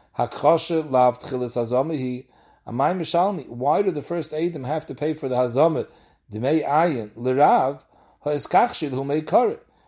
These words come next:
Once the second cut came, we're Makrish the first cut, so Beis Din was mevatel the edus of the first kat. And they changed and they said the Adon doesn't have to pay more than the Mei Shen. So Ibazoi, why is there now Hazam? If the first edus is batel, what are they being mazim?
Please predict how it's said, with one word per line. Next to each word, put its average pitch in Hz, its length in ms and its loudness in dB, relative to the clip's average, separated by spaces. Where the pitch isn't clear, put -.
Once 202 240 -2
the 175 100 -4
second 180 360 -4
cut 156 320 0
came, 123 340 -6
we're 123 140 -2
Makrish 135 760 0
the 127 100 -4
first 135 320 -2
cut, 110 300 -6
so 151 100 -6
Beis 180 320 4
Din 151 360 -4
was 143 160 -4
mevatel 165 560 4
the 131 80 -2
edus 131 400 -4
of 120 140 -6
the 113 80 -6
first 110 340 -6
kat. 95 240 -8
And 127 100 -8
they 160 120 0
changed 226 400 0
and 135 80 -8
they 135 80 -4
said 156 240 0
the 156 100 2
Adon 170 220 2
doesn't 160 240 0
have 147 180 0
to 160 100 -6
pay 131 280 -2
more 120 280 2
than 135 140 -6
the 131 80 -6
Mei 156 200 0
Shen. 233 340 -2
So 131 240 0
Ibazoi, 151 680 2
why 151 280 4
is 147 160 0
there 165 100 -2
now 156 200 2
Hazam? 156 540 2
If 135 140 -6
the 135 100 -8
first 180 280 -4
edus 160 340 -4
is 143 100 -10
batel, 151 460 0
what 139 180 0
are 151 40 0
they 147 100 0
being 151 240 -4
mazim? 170 380 -2